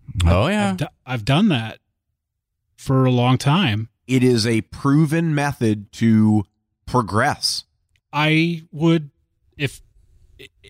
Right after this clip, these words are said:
Speaker 2: if I buy anything over the winter, and I probably will, it's gonna be a five seventy.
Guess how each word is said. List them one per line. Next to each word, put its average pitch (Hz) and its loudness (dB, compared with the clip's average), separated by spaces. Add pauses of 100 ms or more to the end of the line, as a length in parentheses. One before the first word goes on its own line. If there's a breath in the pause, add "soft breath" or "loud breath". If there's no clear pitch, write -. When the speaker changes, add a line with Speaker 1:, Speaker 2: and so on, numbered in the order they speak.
(100)
Speaker 2:
if 175 -2
I 160 0
buy 147 -2
anything 202 -4
over 196 0
the 185 2
winter, 208 0
and 160 0
I 131 2
probably 135 -2
will, 143 0
it's - -4
gonna 139 0
be 123 0
a 123 0
five 123 -2
seventy. 127 -6